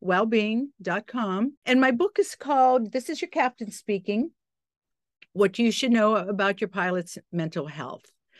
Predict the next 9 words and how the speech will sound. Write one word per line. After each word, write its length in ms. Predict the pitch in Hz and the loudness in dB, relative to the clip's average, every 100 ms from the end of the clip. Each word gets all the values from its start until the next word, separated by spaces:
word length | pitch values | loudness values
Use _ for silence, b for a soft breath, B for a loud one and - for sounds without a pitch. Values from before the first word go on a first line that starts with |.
| B B | B B
And 180 | - 175 | -4 0
again, 400 | 170 196 156 135 _ _ _ _ - | 2 4 2 -2 _ _ _ _ -10
mental 340 | 156 165 175 | -6 -6 -6
health 380 | 160 202 214 254 _ _ _ _ _ - | -4 2 2 2 _ _ _ _ _ -8
is 320 | 165 156 - - 175 | -8 -8 -16 -20 _
different 480 | - 180 196 190 185 | -4 -2 -2 -4 -6
than 200 | 147 147 | -8 -8
mental 320 | 147 151 165 - | -8 -8 -8 -8
illness. 580 | 147 139 139 123 - | -10 -10 -16 -18 -20